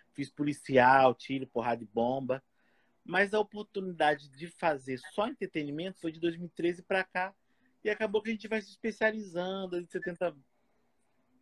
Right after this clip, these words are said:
E acaba que escrever sobre famosos,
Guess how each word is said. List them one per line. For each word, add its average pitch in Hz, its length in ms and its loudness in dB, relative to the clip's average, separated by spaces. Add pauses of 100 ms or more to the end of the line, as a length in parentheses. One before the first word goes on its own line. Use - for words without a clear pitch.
(120)
E 175 200 -2
acaba 190 380 2
que 180 320 -8 (600)
escrever 165 1040 4
sobre 117 360 -10
famosos, 104 880 -6